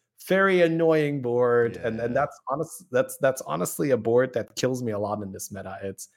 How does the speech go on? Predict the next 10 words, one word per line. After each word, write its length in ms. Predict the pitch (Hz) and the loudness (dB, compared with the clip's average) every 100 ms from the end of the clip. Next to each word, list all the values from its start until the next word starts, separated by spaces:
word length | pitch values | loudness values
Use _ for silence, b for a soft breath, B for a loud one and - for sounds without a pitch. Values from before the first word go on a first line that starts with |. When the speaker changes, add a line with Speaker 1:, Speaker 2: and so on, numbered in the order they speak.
| _ _ | _ _
Speaker 1:
I've 300 | - 98 98 | -14 -12 -6
got 260 | 104 120 120 | 0 4 2
a 40 | 101 | 2
bunch 400 | 104 120 123 110 | -2 -2 -4 -6
of 140 | 98 | -6
Cyber 520 | - 135 131 139 147 | -6 -2 0 0 0
Drakes, 460 | 139 139 139 139 - | -2 0 0 -2 -6
Deflectos, 1080 | - - 127 127 - 131 127 127 127 - - - | -12 -4 -2 -2 -2 2 2 2 -2 -8 -16 -6
Taunted 420 | 113 120 117 113 | -4 -2 -2 -6
Necro. 840 | 117 117 120 120 - 123 127 127 | -6 -8 -8 -8 -2 2 4 2